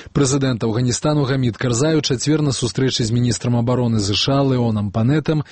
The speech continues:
выступіў з жорсткімі заявамі, запатрабаваўшы паскорыць вывад сіл нато з краіны, а таксама вывесці ўсіх вайскоўцаў міжнародных сіл з населеных пунктаў і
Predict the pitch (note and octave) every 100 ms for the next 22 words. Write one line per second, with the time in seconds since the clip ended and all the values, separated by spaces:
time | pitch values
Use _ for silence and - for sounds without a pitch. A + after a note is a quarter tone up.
0 | - - - D#3+ E3 F#3 E3+ D#3 A#2+ D3+
1 | D3 - C3+ A#2+ A#2+ B2+ C#3 C#3+ C3+ A2+
2 | G2+ G#2+ A2 G#2+ B2 C3+ C3+ - A#2 -
3 | C3+ C#3 B2+ - A#2+ A2+ G#2+ - - G#2+
4 | G#2+ G#2+ G#2+ F#2 A2+ A#2 D3+ D#3 C#3+ -
5 | - - C3 C3 - F3 F3 D3+ D#3 D3+
6 | - C3+ - C3+ B2+ A#2+ - C#3 C#3+ C#3
7 | B2 A2+ A#2+ A2+ G#2+ G#2 - D#3 E3 C3+
8 | C3 - D#3 D3+ C3 - C#3 C#3 D3 C3+
9 | - - -